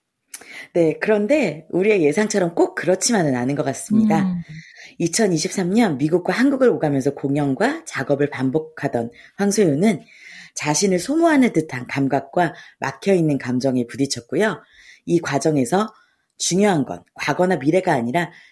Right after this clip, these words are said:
Speaker 1: 지금 이 순간을 살아내는 것이라는 깨달음을 얻었다고 해요.
Speaker 2: 네.
Speaker 1: 그래서 정규 일 집 나우는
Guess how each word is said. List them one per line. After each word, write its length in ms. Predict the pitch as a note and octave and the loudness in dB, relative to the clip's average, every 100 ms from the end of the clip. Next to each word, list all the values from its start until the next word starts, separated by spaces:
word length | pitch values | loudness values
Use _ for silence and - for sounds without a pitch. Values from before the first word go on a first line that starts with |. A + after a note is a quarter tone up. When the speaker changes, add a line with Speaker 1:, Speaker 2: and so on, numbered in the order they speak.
| - | -8
Speaker 1:
지금 320 | - E3+ E3+ | -4 0 2
이 80 | B2+ | 2
순간을 600 | - B3 C#4+ A3+ G#3 D4+ | -2 -2 0 2 2 0
살아내는 460 | D#4+ C#4+ A#3+ E3 C3+ | 0 2 4 4 2
것이라는 500 | B2+ - A#2+ A2+ A#2 | 0 0 -2 -2 -2
깨달음을 800 | E3 D#3+ D3+ C#3+ _ D3+ D3 A#3 | 0 2 0 -2 _ -6 0 0
얻었다고 540 | - C3 A#2+ A#2+ B2+ | 0 -2 -2 -4 -2
해요. 420 | C3+ C3 A#2+ A#2+ - - F#3 | -2 0 -2 -6 -8 -10 -8
Speaker 2:
네. 180 | F#3 E3 | -6 -4
Speaker 1:
그래서 440 | C#3+ C#3 B3 G#3+ - _ _ _ | 0 2 2 0 -4 _ _ _
정규 380 | - D#3+ F3+ G3+ | -4 -2 2 4
일 240 | F#3 B2+ | 4 4
집 180 | - C3 - | -4 -8 -4
나우는 600 | B2+ C#3 C3 G#3+ A#3 | -2 0 2 2 2